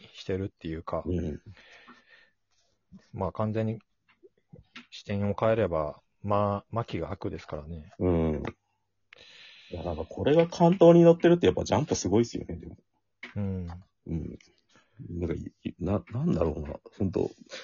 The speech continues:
Speaker 2: 先週ベルセルクの話したじゃないですか。
Speaker 1: はいはい。
Speaker 2: あの時になんかあの、あの後み-、ずっと考えてたんだけど、やっぱ、なんで俺ベ-、ベルセルクが途中で終わっちゃったことがなんかちょっとむ-、胸に残ってんのかなと思ったら、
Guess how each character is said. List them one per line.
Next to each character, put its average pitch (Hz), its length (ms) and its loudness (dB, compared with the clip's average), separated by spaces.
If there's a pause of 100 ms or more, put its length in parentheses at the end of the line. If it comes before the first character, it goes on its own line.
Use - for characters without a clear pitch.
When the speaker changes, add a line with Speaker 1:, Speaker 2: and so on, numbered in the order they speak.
Speaker 2:
先 139 220 2
週 170 120 8
ベ 127 160 8
ル 165 60 4
セ 175 120 8
ル 147 100 8
ク 98 60 4
の 85 100 6
話 80 280 0
し - 40 -8
た 78 120 2
じ 78 60 -2
ゃ 78 40 -2
な 78 100 -2
い - 20 -8
で - 80 -8
す - 100 -18
か。 71 120 -16
Speaker 1:
は 76 160 -10 (380)
い 95 40 -6
は 92 80 -8
い。 92 160 -12 (120)
Speaker 2:
あ 110 140 4
の 147 40 4
時 156 220 8
に 85 240 4
な 76 100 -2
ん 78 40 -6
か - 160 0
あ 87 60 6
の、 95 160 2
あ 107 100 6
の 135 120 10
後 92 220 8
み-、 85 160 2
ず 101 160 2
っ 117 40 2
と 120 100 4
考 143 260 6
え 127 60 8
て - 60 -10
た 78 100 0
ん 80 60 -2
だ 80 80 -2
け - 80 -8
ど、 76 140 -2
や 78 60 -4
っ 78 80 -8
ぱ、 - 200 -8 (600)
な 113 120 8
ん 135 40 4
で 104 120 8
俺 87 220 8
ベ-、 82 200 4
ベ 92 160 2
ル 98 100 8
セ 113 140 8
ル 104 100 8
ク 82 120 2
が 80 80 2
途 - 160 -2
中 92 120 4
で 90 60 6
終 90 60 10
わ 90 60 10
っ - 20 6
ち - 80 -2
ゃ - 20 0
っ 85 40 -4
た 92 80 4
こ 87 100 6
と 82 100 4
が 76 100 2
な 80 120 -2
ん 82 40 -2
か 78 100 -6
ち - 120 -20 (220)
ょ - 40 -2
っ - 40 -8
と 78 380 2
む-、 87 180 -2 (640)
胸 98 260 6
に 92 80 6
残 85 220 6
っ 87 40 4
て - 100 -2
ん - 40 0
の 85 60 -4
か 78 60 -2
な 78 120 2
と 78 80 -4
思 73 100 -4
っ - 20 -8
た - 100 -10
ら、 - 220 -14